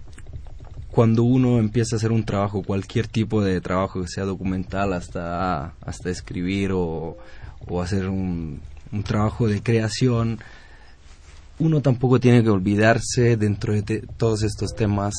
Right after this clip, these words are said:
lo que le gusta hacer. O sea, te metes a hacer un trabajo que te lleva años, mucho cansancio, muchos sacrificios o estrés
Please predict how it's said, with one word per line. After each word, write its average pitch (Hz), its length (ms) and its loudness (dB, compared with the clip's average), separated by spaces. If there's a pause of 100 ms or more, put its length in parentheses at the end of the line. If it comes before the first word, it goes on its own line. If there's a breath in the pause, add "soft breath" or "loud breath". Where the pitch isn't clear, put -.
(340 loud breath)
lo 107 100 2
que 107 120 2
le 95 120 2
gusta 104 520 2
hacer. - 340 -10 (160)
O - 40 -10
sea, 98 200 -10 (800)
te 123 80 0
metes 147 420 2
a 123 60 2
hacer 127 200 0
un 131 160 2
trabajo 120 480 2
que 95 520 -4 (540 soft breath)
te 117 120 2
lleva 113 340 4
años, 123 600 4
mucho 104 280 -6
cansancio, 110 800 0
muchos 95 340 -2
sacrificios 95 920 -2
o 78 520 -4
estrés 92 800 -4